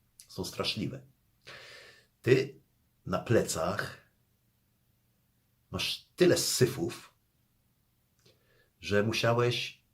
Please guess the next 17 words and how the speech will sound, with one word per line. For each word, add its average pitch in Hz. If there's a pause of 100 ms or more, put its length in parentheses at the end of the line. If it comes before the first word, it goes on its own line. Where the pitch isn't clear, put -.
fotografię 113 (1120)
już 107
obrobioną 120
w 113
Photoshopie 110 (1000)
zmienić 117
na 120
czarno-białą, 117
żeby 85
nie 90
było 101
tego 107
widać. -
To 127
i 127
tak 139
widać. -